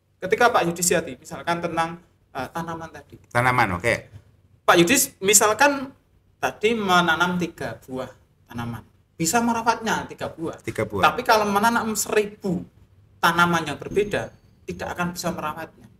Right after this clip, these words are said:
Speaker 2: Wah, saya itu satu aja, anu Pak, Pak Jum,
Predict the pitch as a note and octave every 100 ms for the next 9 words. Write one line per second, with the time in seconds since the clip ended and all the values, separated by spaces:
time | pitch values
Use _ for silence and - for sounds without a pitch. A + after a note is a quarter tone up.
0 | _ D3+ - - - - - - - -
1 | - F3 G3 G#3 C4 - G3+ A3+ - B3+
2 | B3+ B3+ B3+ E3+ - C#3+ E3